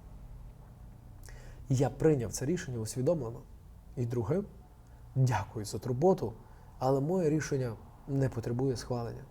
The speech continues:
Давай підсумуємо. Ці сім питань не випадкові. Це система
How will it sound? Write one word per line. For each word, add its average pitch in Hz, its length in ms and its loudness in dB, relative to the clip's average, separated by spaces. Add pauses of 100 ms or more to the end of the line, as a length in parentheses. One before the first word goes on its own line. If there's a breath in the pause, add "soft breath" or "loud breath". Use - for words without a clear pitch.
(2750 loud breath)
Давай 151 200 6
підсумуємо. 156 600 4 (1500 loud breath)
Ці 220 200 2
сім 170 300 4
питань 147 560 2 (540)
не 147 120 6
випадкові. 113 440 0 (480)
Це 123 200 4
система 143 800 2